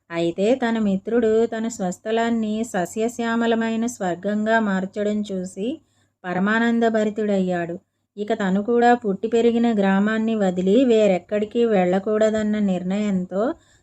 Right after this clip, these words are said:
స్వచ్ఛమైన చల్లటి గాలిని గుండెల నిండా పీల్చుకున్నాడు.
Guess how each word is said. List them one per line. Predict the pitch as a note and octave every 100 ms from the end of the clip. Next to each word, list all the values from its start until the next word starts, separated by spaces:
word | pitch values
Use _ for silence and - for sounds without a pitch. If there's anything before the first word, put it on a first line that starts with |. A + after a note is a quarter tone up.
| -
స్వచ్ఛమైన | - F#3 F3 A#3+ A#3+ A#3+ A#3+
చల్లటి | A#3+ G#3+ F#3 G3 A3 A#3
గాలిని | G3 F#3+ G#3+ A#3 G#3+ G#3+ G#3
గుండెల | F#3 F#3 F#3+ A#3
నిండా | A#3 G#3+ G3 G3+
పీల్చుకున్నాడు. | C4 A3 G#3 G#3+ - G#3 G3+ F3+ F3